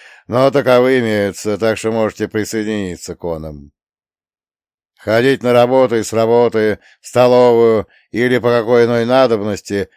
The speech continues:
вне барачной зоны, ограниченной тридцатью метрами, полагается строем. Драки и какие иные разборки между заключенными строго запрещены. Замеченные вон их будут строго караться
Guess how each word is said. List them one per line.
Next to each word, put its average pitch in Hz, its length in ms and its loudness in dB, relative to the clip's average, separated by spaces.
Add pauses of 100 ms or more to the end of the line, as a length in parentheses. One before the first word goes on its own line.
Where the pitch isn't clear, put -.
(120)
вне 113 400 -2
барачной 104 480 -2
зоны, 90 480 -6 (380)
ограниченной 113 760 0
тридцатью 110 640 -4
метрами, 123 500 -2
полагается 107 560 -2
строем. 87 720 -10 (1120)
Драки 107 720 0 (360)
и 113 120 -2
какие 123 360 2
иные 143 280 4
разборки 113 600 0
между 110 280 -2
заключенными 104 720 -4
строго 120 420 -2
запрещены. 92 800 -8 (540)
Замеченные 123 840 0
вон 110 360 2
их 98 100 -4
будут 107 260 -4
строго 120 460 0
караться 110 720 0